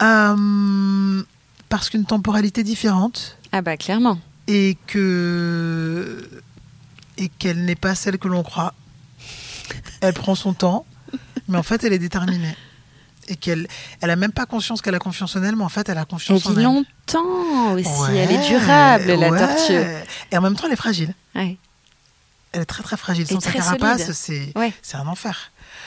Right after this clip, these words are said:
Speaker 1: Euh... voilà, il y a, il y a, il y a tout ça. J'aime, euh, ouais, j'aime cette espèce de, de rythme, mais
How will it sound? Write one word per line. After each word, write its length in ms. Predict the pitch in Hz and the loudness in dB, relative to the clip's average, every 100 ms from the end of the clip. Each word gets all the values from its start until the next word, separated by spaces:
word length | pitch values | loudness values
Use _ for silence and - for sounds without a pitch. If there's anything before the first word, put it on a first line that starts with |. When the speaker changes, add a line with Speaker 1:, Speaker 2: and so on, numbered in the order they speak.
| - - - | -18 -20 -6
Speaker 1:
Euh... 760 | 170 156 139 135 139 - - - - _ _ _ _ _ | -2 0 -2 -2 -4 -8 -10 -14 -20 _ _ _ _ _
voilà, 280 | 175 175 147 | 0 2 2
il 60 | 156 | 0
y 20 | |
a, 200 | 147 156 | 0 0
il 60 | |
y 40 | 151 | 0
a, 280 | 139 139 - | 0 0 -2
il 80 | 180 | -2
y 60 | 175 | -2
a 80 | |
tout 140 | 165 190 | -2 -4
ça. 280 | - 208 202 | 0 2 4
J'aime, 260 | 190 214 | 4 2
euh, 180 | 190 165 151 147 151 _ _ _ _ _ _ _ _ _ _ _ _ _ - - | 2 0 -4 -8 -10 _ _ _ _ _ _ _ _ _ _ _ _ _ -20 -10
ouais, 260 | 196 247 190 | -6 -4 -4
j'aime 280 | 175 165 156 | -2 -2 -4
cette 180 | - | -6
espèce 320 | - - 185 151 | -10 -12 -12 -10
de, 300 | 156 147 151 - - - _ | -8 -8 -12 -18 -20 -20 _
de 180 | 170 160 | -6 -2
rythme, 680 | 170 160 226 233 185 160 160 | -2 -2 -4 -2 -2 0 2
mais 260 | 175 175 | 2 2